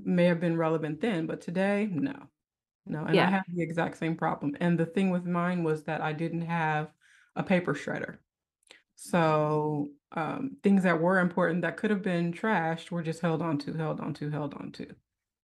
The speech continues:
Speaker 2: Right.
Speaker 1: until I decided to do something different because, again,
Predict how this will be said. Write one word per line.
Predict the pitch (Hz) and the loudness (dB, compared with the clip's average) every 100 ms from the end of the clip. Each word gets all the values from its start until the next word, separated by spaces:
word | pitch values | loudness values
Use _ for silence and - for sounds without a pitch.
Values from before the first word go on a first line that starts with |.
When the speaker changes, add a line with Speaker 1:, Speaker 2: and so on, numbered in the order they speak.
| - 190 | -10 -2
Speaker 2:
Right. | 147 123 - - - _ - | 2 2 0 -8 -20 _ 0
Speaker 1:
until | 175 170 | 2 4
I | 156 | 4
decided | 156 165 175 160 156 | 2 -2 0 2 2
to | 156 | 0
do | 151 | -2
something | 147 147 151 | 0 0 2
different | 151 156 151 151 | 0 0 -2 -2
because, | 151 156 151 147 - _ _ _ | -2 -2 -2 -4 -10 _ _ _
again, | 170 165 170 139 143 - | -2 2 2 2 0 -2